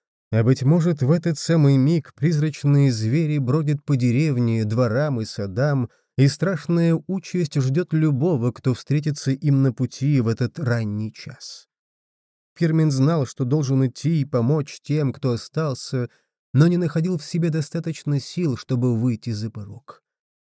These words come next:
Он чувствовал вину от того, что сам спасся по чистой случайности, в то время как Фенделя с Траутманом волк загнал в реку, а Блоди похитил и увёл в неизвестность некто жуткий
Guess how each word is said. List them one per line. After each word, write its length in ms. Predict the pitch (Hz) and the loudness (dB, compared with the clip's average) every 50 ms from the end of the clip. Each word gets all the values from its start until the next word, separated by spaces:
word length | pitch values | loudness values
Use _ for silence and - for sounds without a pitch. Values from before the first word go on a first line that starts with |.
| - | -2
Он 200 | - 123 123 123 | 2 4 4 4
чувствовал 640 | 113 - - 151 147 - - - 135 139 131 143 135 131 | 2 2 0 0 0 0 0 2 2 4 4 4 4 4
вину 560 | 120 127 127 120 117 143 170 165 127 110 - _ _ _ _ - | 4 2 2 2 2 2 2 2 0 0 -4 _ _ _ _ -4
от 160 | - - - | -4 -2 0
того, 220 | - 120 143 170 | 2 2 2 2
что 280 | 147 - - - 147 143 | 0 -2 -2 0 0 0
сам 460 | 143 - - - 170 175 160 139 131 | -2 -4 -4 -2 0 0 0 0 -2
спасся 640 | 117 - - - - 143 147 143 - - - - 135 | -4 -6 -10 -8 -4 -4 -4 -4 -6 -8 -6 -6 -6
по 120 | - 123 110 | -6 -6 -6
чистой 380 | - 170 160 - - - 139 | -4 -6 -6 -4 -4 -4 -4
случайности, 1000 | - - 135 117 - - - 156 160 147 135 123 113 - - - - 127 123 - _ _ _ _ _ _ _ _ | -2 -2 -4 -6 -4 -4 -4 -2 -2 -2 -2 -4 -6 -8 -8 -4 -2 -2 -2 -2 _ _ _ _ _ _ _ _
в 40 | - | -8
то 80 | 110 | -4
время 300 | 107 120 135 139 135 135 | -2 2 4 4 4 4
как 200 | 127 143 127 - | 4 2 -2 -2
Фенделя 580 | - - - 147 156 156 147 127 135 131 135 131 | -6 -6 -4 -2 0 2 2 2 2 4 2 2
с 140 | - - - | 0 -2 -4
Траутманом 840 | - 139 160 165 156 147 147 - 143 143 143 143 143 139 135 123 | -2 0 2 2 0 -2 0 2 2 4 6 6 6 6 6 4
волк 380 | 113 127 160 170 160 147 127 120 | 2 2 0 0 0 -2 -2 -2
загнал 500 | 113 123 131 117 120 127 127 123 117 107 | 0 0 0 0 0 0 0 0 0 -2
в 80 | 98 | -2
реку, 480 | 104 127 156 151 - - 143 131 123 _ _ _ _ _ _ - | -2 -2 -2 -4 -6 -6 -6 -6 -6 _ _ _ _ _ _ 0
а 120 | 131 135 135 | 0 2 4
Блоди 340 | 131 135 170 190 170 170 | 4 2 2 2 0 -2
похитил 600 | 165 170 156 143 - - 196 160 - 180 180 170 170 | 0 -2 -2 -2 -2 -6 -8 -4 -2 -2 0 -2 -2
и 180 | 160 - 160 | -2 -2 -2
увёл 420 | 165 160 147 127 131 170 175 165 151 | 0 0 0 0 0 -2 -2 0 0
в 60 | 147 | 2
неизвестность 1080 | 151 147 147 143 131 123 117 117 147 165 147 - - 139 139 143 139 - - - - - | 4 4 4 4 2 0 0 -2 -2 -2 -4 -4 -4 -2 0 0 -2 -4 -6 -16 -14 -6
некто 520 | - 131 156 160 156 - _ - - 139 135 117 | -2 -2 -2 -2 -4 -8 _ -4 -2 0 0 0
жуткий 760 | 113 92 110 143 165 - - _ - - 123 110 104 101 95 | -2 -2 -2 -4 -4 -4 -8 _ -6 -4 -4 -2 -2 -4 -6